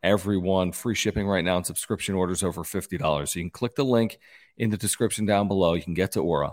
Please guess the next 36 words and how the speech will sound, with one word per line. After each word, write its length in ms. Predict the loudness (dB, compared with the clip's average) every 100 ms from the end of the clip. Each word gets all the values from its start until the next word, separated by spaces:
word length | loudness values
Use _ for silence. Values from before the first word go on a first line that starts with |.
| -4
O 160 | 0 4
R 220 | 4 4
A 100 | 4
dot 240 | 2 2
organic. 480 | 2 0 -2 -2 -2
You 100 | -6
can 80 | -8
shop 340 | -4 0 0 -2
and 120 | -2
browse 420 | 0 2 2 -2
as 180 | -6 -8
you 120 | -6
watch 300 | -2 -2 -2
the 60 | 0
wrap-up 380 | 0 0 -4 -6
show. 340 | -2 -2 -2 -8 -20 -20 _
If 160 | -12 -4
you 80 | -2
support 400 | -2 0 2 4
our 100 | 6
work, 320 | 4 0 -4
if 140 | -10
you're 100 | -6
looking 220 | -6 -4
to 40 | -4
support 300 | -4 0 0
a 60 |
local 420 | 0 2 0 0 -2
business 460 | 2 2 2 -2
here 120 | -2
in 60 | -6 -2
our 160 | 0 0
community, 720 | 0 2 2 2 0 -4 -6 -14 _ _ -6
check 320 | 0 0 2
out 260 | 0 0 -2
Aura, 400 | 2 4 4 0